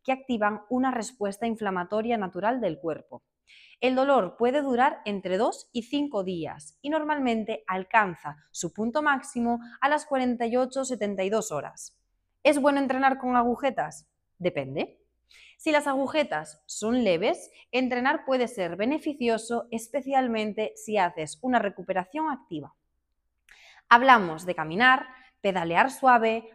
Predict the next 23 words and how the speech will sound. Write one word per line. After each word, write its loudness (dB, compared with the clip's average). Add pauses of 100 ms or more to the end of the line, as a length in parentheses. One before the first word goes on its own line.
hacer 0
movilidad 2 (280)
o 4
ejercicios -2
con -4
poco -2
peso. -12 (520)
Esto 2
mejora 4
el -8
flujo -4
sanguíneo 0 (180)
y -2
acelera 0
la 0
recuperación -2
muscular. -6 (800)
Pero 4
si -2
el 0
dolor 2
es -2
intenso, -2